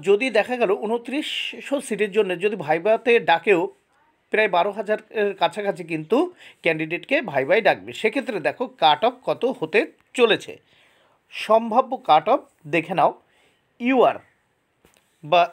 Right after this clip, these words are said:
জেনারেল ক্যান্ডিডেটদের জন্য, যারা জেনারেল প্রার্থী, তাদের দেখো কত কাট অফ হতে পারে। আইসিডিএস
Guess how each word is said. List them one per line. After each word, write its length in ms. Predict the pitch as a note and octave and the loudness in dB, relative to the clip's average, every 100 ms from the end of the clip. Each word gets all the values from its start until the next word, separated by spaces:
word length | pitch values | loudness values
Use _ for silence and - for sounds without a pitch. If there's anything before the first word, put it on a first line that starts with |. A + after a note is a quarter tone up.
| F3+ | -6
জেনারেল 340 | D#3 A3+ A#3 B3 | -2 0 0 0
ক্যান্ডিডেটদের 920 | A3+ F#3+ F#3 E3 F3+ D3+ D3+ E3+ D#3+ | 0 0 -2 -2 -2 -2 -6 -6 -8
জন্য, 420 | - D#3+ D3 B3+ - _ C#3+ | -6 -4 -2 -4 -6 _ -4
যারা 260 | E3 F#3 | 2 2
জেনারেল 460 | G3 C#3+ F#3+ G#3 F#3 | 2 2 2 4 0
প্রার্থী, 560 | F3+ D#3 D3 - C#4+ G4+ _ _ _ _ _ _ _ _ - - - | -2 -2 -2 -4 -8 -8 _ _ _ _ _ _ _ _ -20 -12 0
তাদের 300 | F#3 G#3+ A#3+ | 2 4 4
দেখো 340 | F3+ D#3+ C4+ - _ _ _ _ _ | 2 0 -4 -6 _ _ _ _ _
কত 240 | A#3 A3+ | 2 2
কাট 380 | C#4 - G3+ G3 | 2 2 2 4
অফ 340 | - A#3+ E4 F#3+ | 4 2 4 -2
হতে 180 | E3+ | -2
পারে। 260 | D#3+ G#2 E2 - _ _ _ _ _ _ _ _ _ - _ _ _ _ _ _ _ _ _ _ _ _ _ _ | -2 -4 -8 -18 _ _ _ _ _ _ _ _ _ -20 _ _ _ _ _ _ _ _ _ _ _ _ _ _
আইসিডিএস 840 | - G#3 A3 C4 A#3+ B3+ C#4+ - | 2 2 0 -6 -4 -2 -2 -6